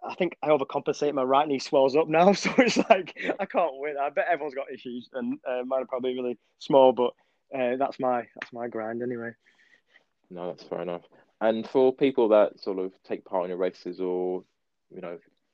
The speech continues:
Speaker 2: in other races or, you know, who are training and haven't got anything at the moment, what advice would you give them to sort of stay focused and motivated during the current situation?
Speaker 1: Well, there's lots of, like, like, you can hope that this,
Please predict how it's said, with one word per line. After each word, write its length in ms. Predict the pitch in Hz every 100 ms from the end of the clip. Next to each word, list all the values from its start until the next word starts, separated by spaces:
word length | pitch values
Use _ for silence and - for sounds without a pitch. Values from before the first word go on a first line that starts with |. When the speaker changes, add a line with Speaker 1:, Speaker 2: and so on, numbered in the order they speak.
| - -
Speaker 2:
in 120 | 95
other 180 | 90 90
races 460 | 90 85 87 85 _ _ _
or, 420 | - 85 85 85 -
you 60 | -
know, 160 | 90
who 60 | 87
are 40 |
training 480 | 92 - 90 90 87
and 220 | 87 87 - _ _ _ _
haven't 220 | - 92
got 80 | 90
anything 260 | 87 90 87
at 120 | 67
the 60 | 92
moment, 460 | 95 90 85 90 - _ _ _
what 180 | - 117
advice 300 | 110 117 113
would 80 | 110
you 60 | 98
give 180 | 104 95
them 180 | 101 95
to 100 | -
sort 200 | - 78
of 40 |
stay 280 | - 92 90
focused 600 | - 92 90 87 - -
and 240 | 90 87
motivated 480 | 95 95 92 82 -
during 140 | 95
the 60 | 87
current 240 | - 95
situation? 560 | - - 95 92 - - - - - _
Speaker 1:
Well, 300 | 190 208 196 - -
there's 260 | 190 196 151
lots 280 | 226 220 -
of, 200 | 196 139 - _ _ _
like, 220 | 156 151 - 539 - _ -
like, 200 | - - -
you 200 | 262 233
can 120 | - 175
hope 360 | - 208 202
that 120 | 170
this, 220 | 160 -